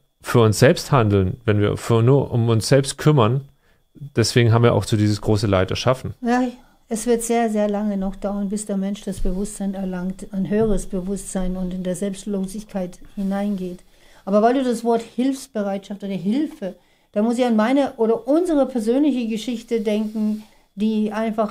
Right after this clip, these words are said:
Speaker 2: auch wieder zeigt, wie, weil wir das Kontakt ja ge-, auch angesprochen haben, Kontakt zu Engeln und so weiter durch Gebete. Wir mit unserer Band Wolf Spirit, wir wollen unser, bringen unser neues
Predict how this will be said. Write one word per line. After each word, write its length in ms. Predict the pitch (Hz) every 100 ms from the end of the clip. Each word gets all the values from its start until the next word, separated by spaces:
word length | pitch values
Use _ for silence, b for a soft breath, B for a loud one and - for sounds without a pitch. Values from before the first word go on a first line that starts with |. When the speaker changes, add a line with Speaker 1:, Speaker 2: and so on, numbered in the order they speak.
| -
Speaker 2:
auch 220 | 226 262
wieder 300 | 247 226 214
zeigt, 460 | - 202 202 202 202
wie, 280 | 202 226 208
weil 180 | 202
wir 100 | 214
das 220 | 208 214 -
Kontakt 580 | 208 190 202 220 - 202
ja 340 | 196 190 196 214
ge-, 200 | 208 -
auch 240 | 202 196
angesprochen 520 | 208 214 220 214 208 208
haben, 120 | 202
Kontakt 440 | - 202 190 190 -
zu 120 | 196
Engeln 340 | 208 233 220
und 120 | 208
so 140 | 214 196
weiter 280 | 190 196 196
durch 220 | 202 -
Gebete. 520 | 190 - 220 233 202 - _ _ _ _ _ _ _
Wir 540 | 220 226 233 226 220 -
mit 240 | 226 214 220
unserer 340 | 214 208 196
Band 400 | 196 202 233 220
Wolf 260 | 208 233 -
Spirit, 420 | - 240 226 -
wir 180 | 202 202
wollen 460 | 202 208 214 214
unser, 400 | - 208 196 202
bringen 400 | 196 214 214 233
unser 240 | 220 214 214
neues 360 | 208 208 202